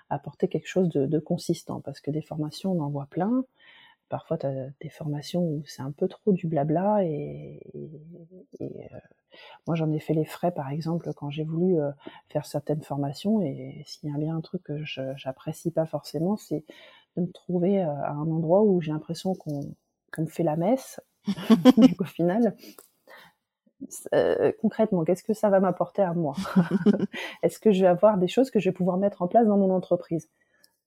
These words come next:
Oui ou non ? Et, et quand je repars avec un savoir, je me sens bien. Après, il y en a qui viennent pour, heu, plus, heu, avoir justement un, un retour d'expérience. C'est hyper intéressant d'avoir des retours d'expérience, mais c'est pas de la formation.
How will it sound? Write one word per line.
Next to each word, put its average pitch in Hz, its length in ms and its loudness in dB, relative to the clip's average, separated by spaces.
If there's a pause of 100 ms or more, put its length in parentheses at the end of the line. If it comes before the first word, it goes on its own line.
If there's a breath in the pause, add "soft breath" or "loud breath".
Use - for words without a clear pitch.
(100)
Oui 202 280 2 (140)
ou 190 100 0
non ? 165 300 -2
Et, 151 320 -2
et 165 140 -4
quand 226 220 0
je 196 80 -4
repars 190 320 0
avec 156 260 -4
un 147 80 -8
savoir, 190 640 2 (480)
je - 200 -6
me 180 120 0
sens 170 280 -2
bien. 170 240 0 (440 soft breath)
Après, 139 260 2
il 269 60 6
y 220 40 4
en 190 80 4
a 214 80 2
qui 208 180 -2
viennent 202 260 4
pour, 165 320 -2
heu, 147 180 0 (260)
plus, 202 400 -2
heu, 160 120 0
avoir 160 540 0
justement 156 580 -4
un, 143 320 -8
un 143 100 -4
retour 175 320 0
d'expérience. 220 720 2 (300 soft breath)
C'est - 200 -8
hyper 165 300 -2
intéressant 190 400 0
d'avoir 180 260 4
des 160 80 2
retours 156 260 -2
d'expérience, 147 640 -6 (280)
mais 170 100 -2
c'est - 180 -4
pas 180 100 8
de 208 60 6
la 220 80 8
formation. 190 520 -4